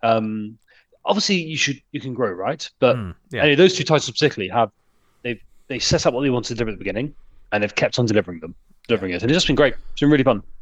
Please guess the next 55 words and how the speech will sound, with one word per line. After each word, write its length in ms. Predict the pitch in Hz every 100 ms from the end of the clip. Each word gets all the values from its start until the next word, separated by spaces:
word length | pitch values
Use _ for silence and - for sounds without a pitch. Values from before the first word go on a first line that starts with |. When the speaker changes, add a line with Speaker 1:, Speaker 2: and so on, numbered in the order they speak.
| -
Speaker 2:
Yeah. 220 | 87 87 120
Speaker 1:
Really 240 | 127 117
fun. 200 | 110 101
And 120 | 127 170
then 140 | 170
also, 480 | 190 - 127 120 127
and, 380 | - 123 120 120 -
um, 400 | 98 98 95 95 - - - - - -
part 180 | 190 175
of 80 |
this 120 | 147 120
is 120 | 107
you 120 | 151
guys, 280 | 143 151 147
part 220 | - 139
of 60 | -
this 140 | 101
is 120 | 98 101
my 220 | 107 107
own 100 | 104
sort 140 | -
of, 40 | -
like, 240 | 98 - - - - - _ -
where 140 | 107
I'm 100 | 104
at. 160 | 139 123
It's 100 | 123
also 220 | 156 131
just 200 | 131 - -
reading, 500 | 127 123 117 113 117 120
uh, 300 | 107 107 101 98
wider 360 | 113 113 104
in 80 | 101
terms 200 | 101 101
of 60 | 104
other 120 | 104
things 280 | - 107 101
I've 100 | 98
been 220 | 104 101 101
looking 200 | 101 113
into. 180 | 104
So 160 | - 113
I, 120 | 113 - - - - - -
it's 140 | 107 -
just 180 | 107 -
no 60 | 107
surprise 300 | - 107 -
to 60 |
anyone, 320 | 113 107 139 135
I 60 | 95
read 160 | 110 104
a 40 |
lot 80 | 104
of 60 |
manga, 340 | 110 120 151